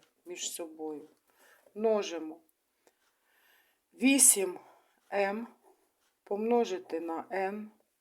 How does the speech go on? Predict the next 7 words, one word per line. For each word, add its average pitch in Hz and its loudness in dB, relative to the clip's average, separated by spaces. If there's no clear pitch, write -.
в - -20
знаменнику 208 -2
n 214 2
помножити 202 -4
на 175 -6
чотири 185 -6
м. 156 -10